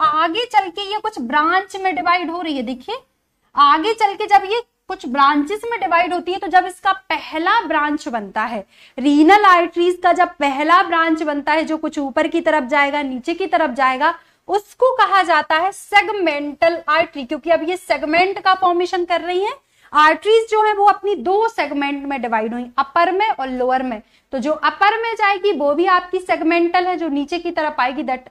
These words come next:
again called segmental। तो एक आर्टरी से जब दो सेगमेंट्स का फॉर्मेशन हुआ, दो ब्रांच का फॉर्म हुआ, तो पहला नाम आया सेगमेंटल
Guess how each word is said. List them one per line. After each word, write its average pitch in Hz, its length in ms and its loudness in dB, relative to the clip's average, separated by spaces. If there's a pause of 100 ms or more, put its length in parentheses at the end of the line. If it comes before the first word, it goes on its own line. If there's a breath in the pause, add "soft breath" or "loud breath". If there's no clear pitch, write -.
again 247 360 -6
called 233 260 -6
segmental। 415 640 -4 (400)
तो 262 60 -10 (120)
एक 403 440 2
आर्टरी 330 440 2
से 427 200 -4
जब 415 140 0 (140)
दो 415 340 4
सेगमेंट्स 320 640 0
का 294 120 -2
फॉर्मेशन 277 500 -4
हुआ, 302 160 -2
दो 311 340 2
ब्रांच 277 340 0
का 285 120 -4
फॉर्म 269 260 -2
हुआ, 302 200 -4 (340 soft breath)
तो 339 160 0
पहला 302 480 2
नाम 320 280 2
आया 285 320 2
सेगमेंटल 269 840 -4